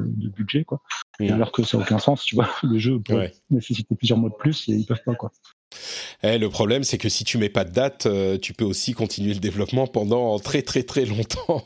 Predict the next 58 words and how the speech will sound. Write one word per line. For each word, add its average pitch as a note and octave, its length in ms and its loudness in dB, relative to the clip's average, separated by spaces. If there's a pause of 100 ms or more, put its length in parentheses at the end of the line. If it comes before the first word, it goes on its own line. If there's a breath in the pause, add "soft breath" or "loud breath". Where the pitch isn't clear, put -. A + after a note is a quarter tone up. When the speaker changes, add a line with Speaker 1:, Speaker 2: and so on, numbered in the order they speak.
Speaker 2:
<laughs> - 140 -6
et, C#3+ 140 0 (380 loud breath)
Speaker 1:
C'est - 60 2
Speaker 2:
et G#2 140 2
Speaker 1:
ça. A2+ 240 2
Speaker 2:
jamais A2 300 2
sortir - 360 0
ton A#2 100 0
truc F#3+ 220 -2
parce G#2 140 0
que G#2 100 -2
c'est G2 160 -2
une F#2+ 100 0
œuvre F#2+ 200 0
d'art C#3+ 200 0
finalement. G2 420 -2
Et E2 160 -4 (200 loud breath)
à G2+ 100 0
quel B2 200 0
moment B2+ 260 0
est-ce - 120 -2
que - 80 0
tu - 160 -8
décides G#2+ 440 -4
que G2+ 200 0
ton G2+ 160 0
truc A2 240 -6
est G#2 40 0
terminé ? G#2 540 -2 (760 soft breath)
C'est - 160 2
comme E3 200 4
le C#3 160 2
podcast. - 500 0 (120)
À - 120 0
quel G3 240 0
moment F3 260 2
est-ce F3 140 -2
que D3 80 2
tu - 140 -6
décides C#3 340 0
que - 80 2
ton C3+ 200 0
épisode D#3+ 360 0
est D#3+ 80 2
terminé ? C#3+ 520 2
Je G#2 120 -2
vous C3 120 -2
pose G3+ 240 0
la C3+ 120 4
question G#3+ 420 0 (200)
<laughs> E5+ 160 -8
et E3 180 4
il F3+ 140 0
n'y D#3+ 100 2
a C#3+ 80 0
pas A3+ 160 2
de F3+ 60 -2
réponse. F3+ 600 0